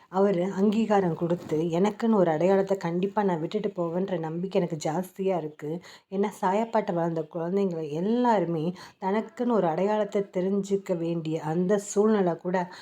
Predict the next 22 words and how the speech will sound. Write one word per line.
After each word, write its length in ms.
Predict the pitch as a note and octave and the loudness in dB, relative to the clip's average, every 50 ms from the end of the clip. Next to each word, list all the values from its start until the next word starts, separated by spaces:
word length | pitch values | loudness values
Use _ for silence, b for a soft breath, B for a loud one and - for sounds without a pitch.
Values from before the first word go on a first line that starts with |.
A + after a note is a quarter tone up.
| B B B | B B B
அப்பா 480 | E3 E3 - _ - A3 G#3 F#3+ F3+ | -12 -12 -10 _ -2 0 0 0 0
வந்ததுக்கு 360 | F3 F3 F3+ E3+ F3 - D#3+ | 0 0 0 -2 0 -4 -4
அப்புறம் 280 | D#3 - - - G3 F#3+ | -4 -2 -2 0 0 2
தான் 160 | G3 G3+ G3 | 2 2 2
நம்மளுக்கு 320 | F3+ E3 E3 D#3+ - F3+ F3+ | 2 2 -2 -4 -6 -8 -4
கிடைச்சிருக்கு. 680 | - E3+ E3 F3 F3 - G3+ E3+ D3 - - D#3 D#3+ F#3+ G3+ G3+ B B B _ | -2 0 2 2 2 2 -2 -2 -4 -6 -6 -4 -4 -4 -4 -8 B B B _
உங்களுக்கும் 500 | _ A3+ A#3 A#3 A3+ A#3+ A#3 A3+ - A3+ | _ -4 -2 0 2 0 0 0 -2 -6
கிடைக்கும். 480 | F#3+ - F3 E3 F3 E3+ F3 - F3 E3+ - | -2 0 2 2 2 2 0 -4 -8 -6 -4
எனக்கு 360 | E3 F3 F#3+ G#3+ G3+ - A3 | 0 0 0 0 0 -2 -2
மட்டும் 220 | G#3 G3+ - - | -2 0 -2 0
கிடைக்கலன்னு 520 | - G3 F#3 F#3 G3+ G3 G#3 G3+ G3+ G#3 F#3+ | 2 2 4 4 4 4 4 2 2 2 2
நினைக்காதீங்க. 640 | E3+ F#3 F#3 F#3 G#3+ G3+ F#3 E3+ E3+ E3 D#3 D3+ D3 E3 F3+ F3+ B B B B B B B | 2 0 -2 0 0 2 2 2 0 -2 -2 -2 -2 -2 -2 -4 B B B B B B B
நான் 380 | - F#3 F#3+ G#3 A3 A3 A3 G3 | -2 0 2 2 2 0 -2 0
எனக்கு 300 | F3+ F#3 G#3 G#3 A#3 A3+ | 2 2 2 2 2 2
கிடைச்சிருக்குன்னு 680 | A3+ G#3+ G#3 G#3 - A3 G3 G3 - A3 G#3 G#3 G3 | 4 4 2 4 4 2 2 4 4 2 4 4 4
நினைக்கிறேன்னு 720 | F#3 F3+ F#3+ F3+ - F3+ F#3+ F#3+ G3 G3 G3 G3 F#3 F3+ E3+ | 4 4 2 2 0 2 2 4 6 6 6 6 4 2 0
நீங்க 220 | E3+ F#3+ G3 G3+ G3+ | 2 4 6 6 6
நினைக்கிறீங்களா? 720 | F#3 F3+ F3 F#3 F3+ - F3+ E3+ D#3+ D#3 D3 D3 D3+ D#3+ F3 F3+ B B B B B _ | 4 4 2 0 0 0 0 0 0 -2 -2 -2 -2 -2 -2 -6 B B B B B _
இல்ல. 400 | F3+ F3 F3+ F3+ E3+ D#3+ D3 - - _ - | -4 -2 0 0 0 -2 -4 -10 -16 _ -4
சாயப்பா 500 | - F3 F3 F#3 G3 G3 G3 - G3+ F3+ | -2 0 0 2 2 0 0 0 -2 -2
வந்தவங்க 460 | E3+ E3 E3 E3+ E3 E3+ E3 E3 D#3 D#3 | -2 -2 -4 -2 -4 -4 -2 -2 -2 -2
எல்லாத்துக்கிட்டேயுமே 1400 | D3+ D#3 D#3 E3+ F3+ G#3 A3 A3+ A3+ A3+ A3+ G#3+ G#3 G3+ G3 F#3+ - D#3+ - D#3+ - F3+ F3+ F3 E3 E3 E3+ | -2 -2 -2 0 0 0 2 2 2 2 2 2 2 0 -2 -4 -8 -10 -10 -6 -4 -2 0 0 0 0 0